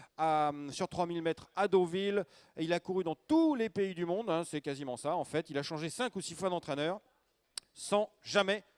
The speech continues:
rechigner à la tâche. Et il débute sa carrière d'étalon au haras du Grand Courgeon à deux mille cinq cents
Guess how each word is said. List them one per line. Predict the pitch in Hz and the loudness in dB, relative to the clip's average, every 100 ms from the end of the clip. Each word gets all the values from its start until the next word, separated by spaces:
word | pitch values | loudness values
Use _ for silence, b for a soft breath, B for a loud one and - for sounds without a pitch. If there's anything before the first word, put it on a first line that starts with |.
| b | b
rechigner | 120 185 - 151 135 135 _ _ _ | 0 2 2 -2 -4 -6 _ _ _
à | 185 | 2
la | 175 | 2
tâche. | - 139 147 - | 2 0 0 -2
Et | 180 208 | -2 -2
il | 156 139 | -6 -4
débute | 170 214 - | -2 0 -2
sa | |
carrière | 190 196 | 0 0
d'étalon | 185 180 190 254 | 0 2 4 4
au | 196 180 | 4 4
haras | 185 254 277 b b - | 6 4 0 b b -8
du | 160 | -2
Grand | 180 262 | 4 4
Courgeon | - 220 170 254 262 | 2 -2 -2 -2 -2
à | 135 | -2
deux | 131 269 | 0 -2
mille | 233 262 | -4 -10
cinq | - 151 | -10 -10
cents | - 233 | -4 -4